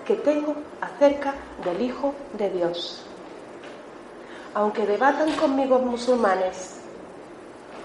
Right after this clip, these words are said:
aunque se levanten mis hermanos, yo seguiré creyendo en el Hijo de Dios, porque muchas señales hizo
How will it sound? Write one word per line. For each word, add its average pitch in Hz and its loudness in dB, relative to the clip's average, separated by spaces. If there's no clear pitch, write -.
aunque 220 8
se 220 0
levanten 311 6
mis 294 2
hermanos, 185 2
yo 262 6
seguiré 233 4
creyendo 285 2
en 202 2
el 196 6
Hijo 226 4
de 214 0
Dios, 196 -2
porque 196 0
muchas 302 2
señales 247 0
hizo 311 0